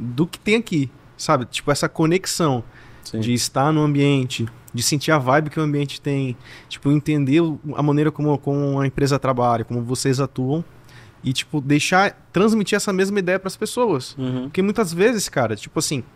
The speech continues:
Speaker 1: tu tem uma empresa top, tu tem, tipo, um, um sonho que você quer construir, uma missão que tá muito bem desenhada, mas, tipo, isso fica pra ti. As pessoas não conseguem enxergar esse, esse, esse sonho, esse potencial, essa visão.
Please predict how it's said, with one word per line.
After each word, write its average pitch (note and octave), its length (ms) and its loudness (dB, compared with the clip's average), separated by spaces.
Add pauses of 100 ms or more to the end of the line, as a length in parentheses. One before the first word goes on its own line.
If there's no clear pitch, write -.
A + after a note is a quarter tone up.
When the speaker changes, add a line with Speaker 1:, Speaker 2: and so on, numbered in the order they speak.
(420)
Speaker 1:
tu - 100 -20
tem E3+ 100 0
uma F#3+ 60 4
empresa F3+ 260 0
top, D3 480 0 (180)
tu - 80 -18 (100)
tem, E3+ 160 4
tipo, - 200 -6
um, E3 200 0
um D#3+ 140 0
sonho D3+ 440 2
que - 100 -8
você C#3+ 120 -2
quer C#3 140 -2
construir, C#3 340 -4
uma C#3 140 0
missão D3 420 -2 (220)
que - 80 -20
tá C#3+ 120 0
muito D#3+ 220 0
bem D#3 160 0
desenhada, C#3+ 640 -2 (760)
mas, E3 240 2
tipo, G3 200 -4
isso G3 140 -4
fica A3 260 -2
pra A3 140 0
ti. A3 320 -4 (560)
As B2+ 160 -4
pessoas E3 280 -2
não F3+ 120 -2
conseguem F3+ 640 -2
enxergar F3 640 0
esse, C#3+ 380 -4 (100)
esse, D#3+ 320 0
esse D#3 240 2
sonho, D#3+ 560 0
esse - 220 -6
potencial, C3+ 560 0
essa C3 180 -2
visão. B2+ 380 0